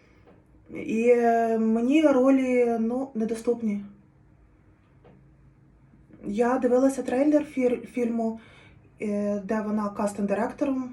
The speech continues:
працює, і там висміюються ухилянти, е,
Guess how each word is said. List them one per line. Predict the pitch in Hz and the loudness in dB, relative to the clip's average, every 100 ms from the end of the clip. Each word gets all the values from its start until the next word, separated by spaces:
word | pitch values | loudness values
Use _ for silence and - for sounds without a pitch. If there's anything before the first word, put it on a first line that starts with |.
| - _ - | -16 _ -10
працює, | 240 233 262 254 247 - | -8 -6 -2 0 2 0
і | |
там | 202 226 247 269 285 - - - - | -4 -2 0 0 0 -6 -20 -20 -8
висміюються | 208 220 247 254 247 220 - 214 | -6 -4 -2 -2 0 -2 -4 -6
ухилянти, | 196 190 220 226 262 330 339 - 269 254 254 - - - - _ 220 | -6 -4 -2 0 0 0 0 0 0 0 -6 -16 -20 -20 -20 _ -12
е, | 202 196 190 196 196 | -10 -10 -12 -10 -10